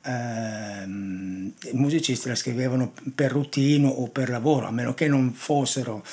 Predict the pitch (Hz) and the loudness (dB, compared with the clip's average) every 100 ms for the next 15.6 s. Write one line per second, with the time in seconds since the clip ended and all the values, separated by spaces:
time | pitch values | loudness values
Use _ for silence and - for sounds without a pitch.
0 | - - - - - 139 127 - 151 135 | -10 -8 -10 -12 -6 -6 0 0 2 2
1 | 120 123 127 131 123 139 123 113 135 117 | 0 -2 0 0 2 2 2 -2 -4 -2
2 | 120 123 123 127 123 123 123 135 120 - | -2 0 2 2 2 0 0 0 0 -2
3 | 101 104 - 113 127 123 107 101 98 120 | -6 -8 -4 0 0 0 -4 -6 -6 -4
4 | - 107 - 123 120 110 113 107 120 113 | -6 -6 -6 -4 -4 -4 -8 -8 -6 -6
5 | 107 127 117 113 127 120 - 117 120 117 | -2 -2 -2 0 0 0 -4 -4 -4 -4
6 | 110 113 110 113 - 117 120 113 107 107 | -6 -6 -8 -8 -4 -4 -4 -4 -6 -8
7 | - - - - 120 - 110 127 - 120 | -14 -14 -16 -8 -4 -2 -2 -2 0 -2
8 | 120 117 117 131 147 - - 127 98 - | 0 -2 -2 -2 -4 -4 -4 -4 -4 -6
9 | 139 92 104 - 107 90 92 107 92 110 | -8 -8 -10 -8 -8 -8 -10 -10 -10 -10
10 | 101 92 123 113 123 87 - - - - | -10 -10 -10 -6 -8 -8 -14 -18 -20 -18
11 | - - - - - 143 127 123 117 113 | -18 -18 -18 -16 -4 0 2 0 0 0
12 | 113 110 107 104 104 107 - - 156 - | -2 -2 -4 -6 -8 -10 -12 -2 -2 4
13 | 214 160 120 - _ _ _ _ _ _ | 6 6 4 -6 _ _ _ _ _ _
14 | - - - 135 120 113 107 - 139 139 | -20 -20 -4 -2 -2 -4 -6 -4 0 4
15 | 170 165 127 - 185 190 | 4 4 2 0 0 0